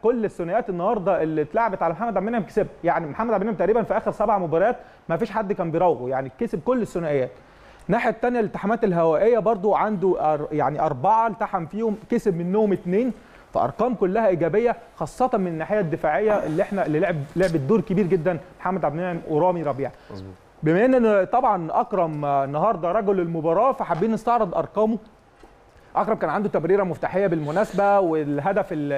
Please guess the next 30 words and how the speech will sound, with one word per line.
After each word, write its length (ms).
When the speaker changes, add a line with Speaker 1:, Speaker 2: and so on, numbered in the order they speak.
Speaker 1:
الملغي 640
لا، 280
كان 200
عنده، 300
لمس 320
الكرة 480
النهاردة 400
تسعة 220
وسبعين 320
مرة، 400
تمريراته 720
تلاتة 300
وستين، 680
ستة 380
وخمسين 360
منهم 200
شكل 280
صحيح 400
بدقة 300
تسعة 320
وتمانين 640
في 140
المية. 380
تمريراته 360
الطولية 420
أربعة، 440
منهم 300
واحدة 260
بس 440
صحيحة. 480